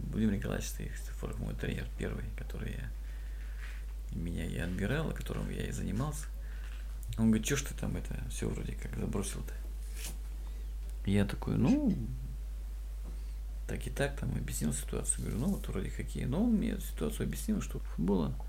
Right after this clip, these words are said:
больше перспективы, то есть и вроде у тебя данные хорошие есть для футболиста. Все-таки меня убедил пойти опять в,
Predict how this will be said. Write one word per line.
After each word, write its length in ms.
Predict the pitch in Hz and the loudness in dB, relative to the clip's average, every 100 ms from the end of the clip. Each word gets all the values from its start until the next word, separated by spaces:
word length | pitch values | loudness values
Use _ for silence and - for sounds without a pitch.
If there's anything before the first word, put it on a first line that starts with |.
| - - - - | -4 -4 -4 -4
больше 360 | - - - - - | -2 0 0 -4 -4
перспективы, 540 | - - - - - | -4 -4 -4 -4 -4
то 160 | - - | -4 -4
есть 300 | - - - - - - - - - - - - - - - - - - - 90 | -4 -4 -4 -4 -4 -4 -4 -4 -4 -4 -4 -6 -4 -4 -4 -4 -4 -4 -4 -2
и 20 | |
вроде 300 | 101 95 123 | -2 -2 -2
у 40 | |
тебя 220 | - 90 | -2 0
данные 400 | 98 147 165 135 | 4 4 4 2
хорошие 500 | 135 127 120 - 117 | 0 0 0 0 0
есть 220 | 107 - - | 0 -2 -4
для 200 | - - | -4 -4
футболиста. 580 | - - - - - - - - - - - - - - - - - - - - - | -2 -2 -2 -2 -4 -6 -4 -4 -4 -4 -4 -4 -4 -4 -4 -4 -4 -4 -4 -4 -4
Все-таки 360 | - 90 - 87 | 0 0 0 -2
меня 200 | 87 107 | 0 0
убедил 360 | 110 98 98 - - - - - - - - - - - - - - | 0 0 0 -2 -4 -4 -4 -4 -4 -6 -6 -6 -4 -4 -4 -4 -4
пойти 260 | - - - | -4 -2 -2
опять 300 | - - - | -2 -4 -4
в, 180 | - | -6